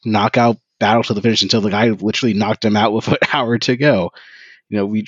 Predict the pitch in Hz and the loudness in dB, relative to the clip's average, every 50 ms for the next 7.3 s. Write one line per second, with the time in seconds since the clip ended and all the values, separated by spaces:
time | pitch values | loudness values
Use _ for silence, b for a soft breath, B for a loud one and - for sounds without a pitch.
0 | - 113 110 107 107 107 101 92 110 120 123 120 113 110 107 107 107 101 98 113 | -4 -2 0 2 2 0 0 0 2 4 4 4 4 4 2 2 0 2 2 0
1 | 107 101 - - - 113 107 110 110 107 104 98 - - 98 80 _ - 95 95 | 0 0 -2 -2 0 2 4 4 4 2 2 0 -2 -4 -6 -4 _ -2 0 0
2 | 110 107 98 90 87 92 - - 98 76 87 101 104 98 - - 98 95 98 101 | 0 0 0 0 -2 -2 -2 -2 -2 -2 0 0 0 0 -2 -6 -6 -2 0 0
3 | 101 98 - 107 95 95 92 - - - 101 101 101 92 87 - - - 92 92 | 2 2 0 0 -2 -2 -4 -8 -6 -2 0 2 2 2 0 -2 -6 -6 -6 -4
4 | 95 90 - 107 98 95 98 90 - 98 - - B B B B B B B B | -2 -2 0 0 0 0 -2 -2 -2 -2 -2 -2 B B B B B B B B
5 | _ - 104 107 95 - - 104 95 92 98 95 87 104 107 107 - 107 110 107 | _ 0 0 0 2 2 0 2 2 2 2 0 0 0 0 2 2 2 2 2
6 | 101 90 87 98 92 90 87 85 90 - - 98 92 - - 92 - - - 104 | 2 2 2 2 2 2 0 0 -2 0 0 0 0 0 0 -2 -4 -2 -2 -2
7 | 104 82 90 90 87 | -2 -2 -2 -4 -4